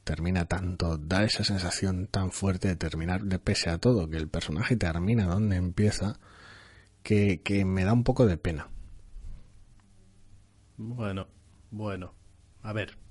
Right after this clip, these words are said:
Speaker 2: sí, el personaje
Speaker 1: No es del todo cierto,
Speaker 2: el personaje
Speaker 1: pero
Speaker 2: sí, su situación no tanto.
Speaker 1: Ya.
Speaker 2: Quiero decir, hay una cierta decisión que tiene que tomar o que debería tomar,
Speaker 1: Ya,
Speaker 2: etcétera,
Speaker 1: ya, ya,
Speaker 2: etcétera,
Speaker 1: ya.
Speaker 2: que es verdad que a lo largo del número no tiene ninguna importancia porque
Speaker 1: Sí.
Speaker 2: todavía no se va a tomar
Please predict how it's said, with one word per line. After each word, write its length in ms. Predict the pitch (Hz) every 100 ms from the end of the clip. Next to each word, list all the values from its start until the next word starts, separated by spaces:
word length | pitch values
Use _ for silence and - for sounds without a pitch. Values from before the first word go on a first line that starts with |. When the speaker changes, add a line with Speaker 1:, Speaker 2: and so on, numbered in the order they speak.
| - -
Speaker 2:
sí, 400 | - 156 139 101
el 140 | 104
personaje 320 | 110 104 113
Speaker 1:
No 60 | 123
es 80 | 127
del 160 | 123
todo 200 | 123 107
cierto, 460 | - 87 76 76 67
Speaker 2:
el 140 | 143 -
personaje 460 | 104 - 127 127 147
Speaker 1:
pero 100 | 135
Speaker 2:
sí, 340 | 139 135 131 -
su 260 | - 127
situación 640 | - 117 117 117 135 127 117
no 140 | 107
tanto. 400 | 95 90 87 - - - -
Speaker 1:
Ya. 540 | 92 98 95 87 71 - - - - - -
Speaker 2:
Quiero 180 | 101 92
decir, 200 | 110 101
hay 100 | 113
una 160 | 107
cierta 340 | - 120 110 104
decisión 560 | 101 107 - 143 135
que 100 | 117
tiene 220 | 104 107 104
que 100 | 101
tomar 400 | 95 120 139 113
o 80 |
que 80 | 107
debería 420 | 95 92 113 95
tomar, 360 | 107 107 143 101
Speaker 1:
Ya, 100 | 120
Speaker 2:
etcétera, 220 | 123 107
Speaker 1:
ya, 20 |
ya, 80 | 101
Speaker 2:
etcétera, 240 | 101 98 98
Speaker 1:
ya. 60 |
Speaker 2:
que 240 | 95 170 -
es 180 | 151 139
verdad 260 | 123 135 143
que 60 |
a 60 | 117
lo 60 | 123
largo 220 | 135 123
del 160 | 120
número 260 | 143 143 113
no 120 | 120
tiene 160 | 123 120
ninguna 340 | 113 120 131
importancia 540 | 127 127 123 143 143 151
porque 220 | 131 117
Speaker 1:
Sí. 40 |
Speaker 2:
todavía 360 | 117 113 131 117
no 100 | 123
se 160 | 131
va 140 | 117 117
a 100 | 117
tomar 380 | 117 139 127